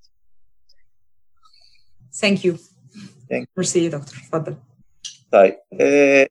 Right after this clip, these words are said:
Speaker 2: احنا عندنا دلوقتي كده يعني حوالي، يعني، ربع ساعة أو حاجة نكمل فيها موضوع استعمال الوقت، وبعد كده الساعة التانية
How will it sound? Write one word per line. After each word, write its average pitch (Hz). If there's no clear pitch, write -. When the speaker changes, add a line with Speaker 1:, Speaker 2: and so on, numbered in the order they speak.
Speaker 2:
احنا -
عندنا 185
دلوقتي 156
كده 160
يعني 151
حوالي، 139
يعني، -
ربع 120
ساعة 139
أو 120
حاجة 160
نكمل 143
فيها 165
موضوع 147
استعمال 143
الوقت، 151
وبعد 170
كده 196
الساعة 185
التانية 185